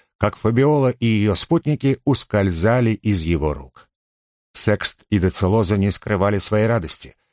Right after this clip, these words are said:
но Секунд громко выругался, и Фабиола снова помрачнела. "Кто это?"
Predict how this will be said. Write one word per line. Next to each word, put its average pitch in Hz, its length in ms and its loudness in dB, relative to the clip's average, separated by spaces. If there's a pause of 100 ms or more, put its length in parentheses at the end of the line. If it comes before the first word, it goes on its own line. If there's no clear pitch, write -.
(140)
но 90 100 2
Секунд 107 500 0
громко 98 480 0
выругался, 71 580 -8 (360)
и 107 80 2
Фабиола 98 680 0 (160)
снова 87 540 0
помрачнела. 73 720 -6 (640)
"Кто 165 220 0
это?" 156 320 -2